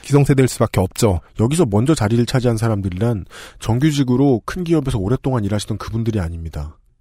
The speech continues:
Speaker 1: 그렇죠.
Speaker 2: 돈이 돌아가는 길목을 정치적으로 쥐고 있는 사람들을
Speaker 1: 네.
Speaker 2: 뜻하는 거죠. 그 얘기죠?
Speaker 1: 그렇습니다.
Speaker 2: 네.
Speaker 1: <laughs>
Speaker 2: 그걸 막 준비하고 계세요. 손아람 작가께서. 글보다 말이 약한 건 뭐 저보다 청취자분들이 더 잘 아시고.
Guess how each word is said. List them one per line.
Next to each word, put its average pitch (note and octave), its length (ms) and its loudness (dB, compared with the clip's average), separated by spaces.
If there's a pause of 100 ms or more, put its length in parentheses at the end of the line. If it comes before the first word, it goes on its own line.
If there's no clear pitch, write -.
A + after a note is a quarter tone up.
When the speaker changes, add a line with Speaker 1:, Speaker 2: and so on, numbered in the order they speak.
(260)
Speaker 1:
그렇죠. - 320 -4 (300)
Speaker 2:
돈이 C3+ 280 2
돌아가는 G#2+ 600 0
길목을 A#2 460 0
정치적으로 A#2 560 0
쥐고 G2 280 0
있는 E2 160 -2
사람들을 D2+ 400 -6
Speaker 1:
네. F#2+ 140 0
Speaker 2:
뜻하는 D#2 280 -2
거죠. C#2 340 -14 (440)
그 D#3 140 6
얘기죠? E3 500 0
Speaker 1:
그렇습니다. - 840 -2
Speaker 2:
네. A#2+ 220 2 (640)
Speaker 1:
<laughs> - 600 -20
Speaker 2:
그걸 D3 240 4
막 C#3 160 2
준비하고 A#2 400 0
계세요. D#2+ 440 -4 (560)
손아람 A2+ 240 -2
작가께서. F#2 600 -6 (1040)
글보다 B2+ 360 4
말이 A#2 240 2
약한 A2 300 -2
건 G#2 140 -2
뭐 G#2+ 100 -4
저보다 G2 300 -4
청취자분들이 F#2 540 -6
더 F#2+ 100 -6
잘 E2+ 180 -8
아시고. D2 400 -6